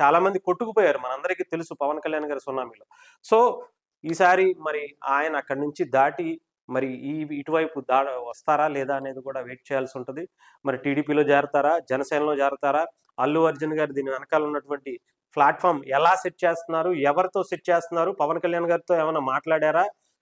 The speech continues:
ఎందుకంటే ఆయనకి ఈ కుటుంబానికి, శిల్పా రవిరెడ్డి గారికి సంబంధించి, అలాగే అల్లు అర్జున్ గారి కుటుంబానికి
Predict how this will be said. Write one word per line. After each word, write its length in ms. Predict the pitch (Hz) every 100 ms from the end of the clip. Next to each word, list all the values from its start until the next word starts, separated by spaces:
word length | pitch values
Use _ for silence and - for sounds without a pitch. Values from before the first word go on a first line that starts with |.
| _
ఎందుకంటే 520 | 170 185 196 202 226 214 _ _ -
ఆయనకి 560 | 127 147 175 170 208 202 -
ఈ 100 | 175
కుటుంబానికి, 520 | 175 175 165 143 120
శిల్పా 340 | - 143 175
రవిరెడ్డి 380 | 160 160 160 156
గారికి 320 | 160 160 151
సంబంధించి, 520 | - 156 156 156 160 170
అలాగే 180 | 165
అల్లు 200 | 165 156
అర్జున్ 320 | 175 175 170 160
గారి 100 | 160
కుటుంబానికి 720 | - 147 156 156 156 165 175